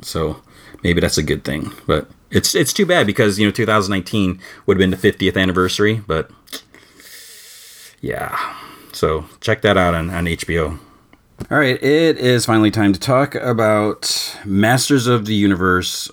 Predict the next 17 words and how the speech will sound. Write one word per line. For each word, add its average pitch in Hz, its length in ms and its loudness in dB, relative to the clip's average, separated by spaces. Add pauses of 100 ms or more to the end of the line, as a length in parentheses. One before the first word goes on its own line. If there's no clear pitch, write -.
(140)
Revelation. 82 1080 0 (720)
So - 200 -2
<laughs> - 580 0
what, 123 500 2
what 120 240 0
can 113 120 -2
I 104 80 6
say 98 180 2
about 87 240 2
it? - 60 -14 (300)
There's, 107 540 2 (120)
people 120 340 2
are 104 160 2
not 98 220 4
happy 87 240 -2
with 82 160 -4
this. - 340 -10